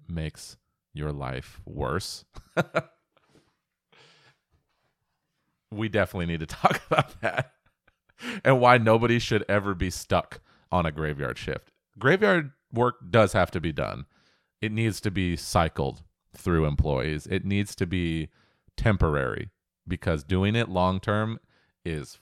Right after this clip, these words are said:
fucking awful. <laughs> Okay, I'm not gonna go off on too big of a tangent though, 'cause I have a lot to say <laughs> about that. Yeah, so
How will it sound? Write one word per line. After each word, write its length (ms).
fucking 680
awful. 480
<laughs> 60
Okay, 400
I'm 100
not 180
gonna 140
go 180
off 200
on 120
too 160
big 200
of 80
a 60
tangent 440
though, 260
'cause 260
I 80
have 120
a 20
lot 240
to 60
say 300
<laughs> 60
about 240
that. 340
Yeah, 340
so 440